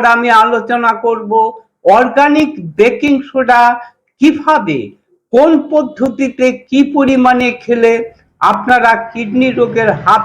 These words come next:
থেকে বাঁচতে পারবেন। এবং ভিডিওটি সর্বশেষে আমি আলোচনা করব আমার যে সমস্ত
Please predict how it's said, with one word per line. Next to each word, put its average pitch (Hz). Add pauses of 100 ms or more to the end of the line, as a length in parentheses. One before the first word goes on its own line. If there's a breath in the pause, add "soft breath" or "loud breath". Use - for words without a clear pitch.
থেকে 208 (100)
বাঁচতে 185 (120)
পারবেন। 175 (800)
এবং 247 (160)
ভিডিওটি 285 (140)
সর্বশেষে 285
আমি 262 (120)
আলোচনা 247 (100)
করব 214 (1300)
আমার 254 (120)
যে 294
সমস্ত 285